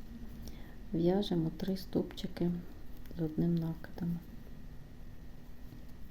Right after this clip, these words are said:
Так, дивимося, що у нас тут виходить.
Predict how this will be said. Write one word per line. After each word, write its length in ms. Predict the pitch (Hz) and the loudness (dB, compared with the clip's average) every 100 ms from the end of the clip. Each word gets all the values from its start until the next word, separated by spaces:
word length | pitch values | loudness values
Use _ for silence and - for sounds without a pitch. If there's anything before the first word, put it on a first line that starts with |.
| - - - - - - - - - - - - - - - - - - - - - - - - - | -8 -8 -8 -8 -10 -10 -8 -10 -10 -10 -10 -8 -8 -8 -6 -6 -8 -8 -8 -8 -8 -6 -8 -6 -2
Так, 440 | 180 175 - - - - - - - - - - - - - | 0 0 -2 -6 -8 -8 -8 -2 0 0 -6 -8 -8 -6 0
дивимося, 520 | 156 117 175 - - | 4 4 4 0 -4
що 220 | - - | -4 4
у 40 | 233 | 6
нас 340 | 214 214 - | 6 4 -2
тут 280 | - 214 - | -4 -4 -2
виходить. 680 | 190 - - 90 - 101 160 | 2 4 6 4 6 6 6